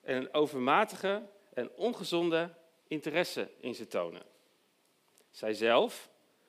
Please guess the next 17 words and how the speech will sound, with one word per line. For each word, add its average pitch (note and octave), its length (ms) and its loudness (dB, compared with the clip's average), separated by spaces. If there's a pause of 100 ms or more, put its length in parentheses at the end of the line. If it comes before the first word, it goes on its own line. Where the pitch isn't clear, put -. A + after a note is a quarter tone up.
(220)
worden G3 240 0
van D#3+ 380 0 (680)
beide G3 340 6
fouten F3 540 4 (140)
even C#3 320 0
blij. G2+ 360 0 (680)
En D3 160 -4
ze C#3+ 120 -8
begroeten D#3+ 500 -2
de C3 100 -2
materialist C3 960 -2 (240)
en B2 160 -6
de A2+ 60 -4
magiaar C#3+ 640 0 (400)
met A2+ 140 -8
hetzelfde D3 500 -2
plezier. G#2+ 460 -8